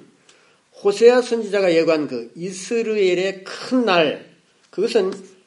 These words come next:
예수님에 의해서 성취가 됐어요. 이스라엘 자손이 마지막 날에 다윗을 찾고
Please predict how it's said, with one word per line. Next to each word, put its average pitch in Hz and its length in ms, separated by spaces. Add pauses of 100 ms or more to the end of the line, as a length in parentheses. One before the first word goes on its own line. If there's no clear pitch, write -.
(180)
예수님에 190 600
의해서 175 440 (180)
성취가 143 480
됐어요. - 400 (680)
이스라엘 190 360
자손이 190 680 (100)
마지막 226 640
날에 226 340
다윗을 180 420
찾고 156 760